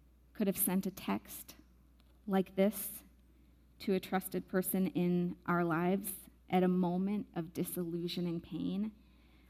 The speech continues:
Um, and I am gonna warn you, this text message that I'm gonna share with you, it's raw. Um, I'm not gonna clean it up for you.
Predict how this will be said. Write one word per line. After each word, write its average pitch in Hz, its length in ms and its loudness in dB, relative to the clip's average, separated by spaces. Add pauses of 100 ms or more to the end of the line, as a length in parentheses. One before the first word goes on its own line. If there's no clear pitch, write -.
Um, 175 360 0
and 208 180 4
I 254 120 6
am 349 140 12
gonna 214 180 8
warn 180 300 2
you, 254 260 6 (480)
this 226 200 2
text - 340 -4
message 240 380 0
that 196 100 0
I'm 170 120 0
gonna 175 120 0
share 165 280 -4
with 180 160 -4
you, 196 200 0 (340)
it's - 220 -2
raw. 170 400 2 (1300)
Um, 180 260 0
I'm 196 160 6
not 196 240 4
gonna 240 160 4
clean 190 400 -2
it 180 120 0
up - 200 -4
for 175 260 -2
you. 240 360 0